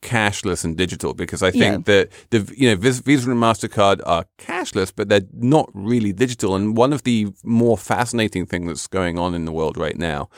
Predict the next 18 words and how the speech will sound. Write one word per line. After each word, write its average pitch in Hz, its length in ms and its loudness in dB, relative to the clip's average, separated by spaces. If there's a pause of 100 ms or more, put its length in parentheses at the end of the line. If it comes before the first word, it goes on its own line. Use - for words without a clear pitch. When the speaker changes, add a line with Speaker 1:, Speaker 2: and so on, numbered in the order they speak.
(460)
Speaker 1:
is 104 280 2
the 104 100 -4
rise, 98 560 2
is 101 160 0
the 101 100 -6
rise 101 420 4
of 92 580 0
this 87 760 0
company 101 320 -2
called 85 200 -8
Paytm 95 760 0
in 80 120 -4
India, 101 600 -2 (460)
which, 110 500 2 (140)
um, 101 320 4
was 107 160 0
kind 165 220 0
of 104 160 -4